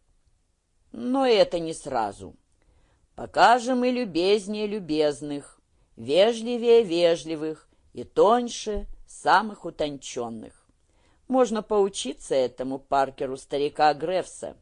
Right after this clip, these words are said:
Будьте спокойны, он умел делать всё по-настоящему, не стесняясь, а уехал отсюда с лицом праведника, из-за которого Господь не дал погибнуть миру,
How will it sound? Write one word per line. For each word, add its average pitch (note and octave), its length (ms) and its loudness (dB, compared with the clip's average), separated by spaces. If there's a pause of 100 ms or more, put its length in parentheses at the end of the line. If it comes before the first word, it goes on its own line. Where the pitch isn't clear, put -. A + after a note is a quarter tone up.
(640)
Будьте G#3+ 600 -2
спокойны, C#3 920 -2 (480)
он G3 280 2
умел F3+ 400 0
делать E3 460 0
всё E3+ 280 -2
по-настоящему, D3+ 1300 -2 (240)
не C3+ 160 -6
стесняясь, C#3+ 1040 -4 (400)
а E3+ 160 4
уехал B3 440 2
отсюда C#3+ 440 -2
с - 140 -14
лицом A3 400 -4
праведника, B2 960 -2 (460)
из-за D3+ 260 -2
которого D#3+ 500 2
Господь E3 480 -2
не E3 140 -8
дал D3 200 4
погибнуть D3 600 -6
миру, C#3+ 440 -6